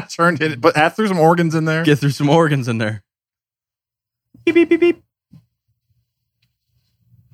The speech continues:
Speaker 2: Oh, shit! They're doing business.
Speaker 1: Yeah.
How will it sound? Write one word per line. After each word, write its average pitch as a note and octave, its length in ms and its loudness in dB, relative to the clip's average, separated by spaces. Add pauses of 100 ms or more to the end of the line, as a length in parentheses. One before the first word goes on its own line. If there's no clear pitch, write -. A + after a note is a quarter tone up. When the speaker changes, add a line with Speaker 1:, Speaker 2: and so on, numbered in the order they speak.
(880)
Speaker 2:
Oh, F3+ 200 2
shit! - 720 -2
They're D#3 120 0
doing E3 260 0
business. E3+ 560 -2 (3000)
Speaker 1:
Yeah. F#3 1400 2